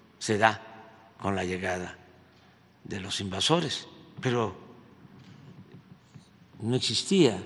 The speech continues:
esa codicia en los pueblos,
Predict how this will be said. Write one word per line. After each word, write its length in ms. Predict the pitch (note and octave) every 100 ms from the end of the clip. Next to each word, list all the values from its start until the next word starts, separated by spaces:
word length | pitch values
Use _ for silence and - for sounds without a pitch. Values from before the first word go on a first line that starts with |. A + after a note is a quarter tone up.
| - - - - -
esa 420 | A2+ - G2+ F#2+
codicia 560 | - G2 A#2 - F#2+ F#2 - - - - - - - _ _ _ _ _ _ - -
en 260 | G#2 G2+
los 140 | F#2+ -
pueblos, 500 | G#2+ G#2 G2 -